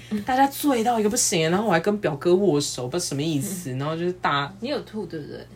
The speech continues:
Speaker 2: 我有吐，你才有吐欸，你也吐很夸张。
Speaker 1: 但我不知道自己有吐，这才是夸张。
Speaker 2: 对啊，然后又是荣提照顾他。
Speaker 1: 好像是吐，好像是我大嫂帮我清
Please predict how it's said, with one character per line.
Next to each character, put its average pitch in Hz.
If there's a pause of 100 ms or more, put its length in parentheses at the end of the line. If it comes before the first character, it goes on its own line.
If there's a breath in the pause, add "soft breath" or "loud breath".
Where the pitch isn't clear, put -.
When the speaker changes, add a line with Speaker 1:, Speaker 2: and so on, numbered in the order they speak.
Speaker 2:
我 190
有 185
吐， 185
你 170
才 185
有 220
吐 214
欸， 143
你 185
也 247
吐 226
很 165
夸 -
张。 -
Speaker 1:
但 -
我 156
不 -
知 -
道 -
自 160
己 175
有 143
吐， 160
这 170
才 151
是 226
夸 208 (160)
张。 151
Speaker 2:
对 151
啊， 151
然 185
后 220
又 247
是 247
荣 170
提 147
照 143
顾 131
他。 120
Speaker 1:
好 196
像 311
是 285 (200)
吐， 285
好 151
像 165
是 185
我 143
大 165
嫂 156
帮 135
我 147
清 -